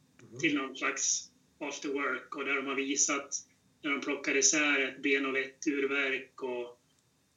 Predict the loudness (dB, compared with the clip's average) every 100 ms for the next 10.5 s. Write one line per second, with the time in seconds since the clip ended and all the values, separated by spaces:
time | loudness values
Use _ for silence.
0 | 0 2 2 2 4 4 4 4 4 2
1 | 0 0 0 -2 0 0 0 0 0 2
2 | 0 0 -4 -8 -6 -8 -6 -4 -2 -2
3 | -2 -2 -2 -4 -4 -12 _ _ _ _
4 | _ _ _ 0 2 4 4 4 4 4
5 | 4 4 2 0 0 0 -2 0 2 2
6 | 0 -2 -4 -10 -10 -6 0 0 2 0
7 | -2 -6 -2 0 0 0 -2 -8 -16 _
8 | _ _ -6 -4 -2 -4 -4 -6 -10 _
9 | _ _ _ _ _ _ _ _ _ _
10 | -4 -2 0 -2 -4